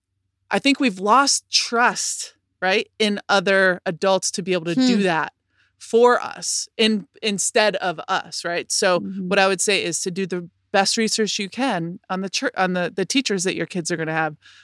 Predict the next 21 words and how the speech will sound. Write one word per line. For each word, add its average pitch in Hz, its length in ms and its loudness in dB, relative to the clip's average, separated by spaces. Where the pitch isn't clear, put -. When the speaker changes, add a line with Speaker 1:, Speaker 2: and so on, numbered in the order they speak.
Speaker 1:
or 190 260 2
on 202 120 -2
the 208 80 -2
coaches 214 500 0
that 180 160 2
you're 175 80 -4
gonna 175 160 -4
put - 180 -6
your, 170 200 -6
your 175 180 -6
kid 185 220 -6
in 160 140 -6
front 160 200 -4
of. 147 160 -8
Make 240 220 2
sure 247 180 6
that 202 220 2
those 226 260 4
people, - 420 -4
and 202 200 2
then 208 220 4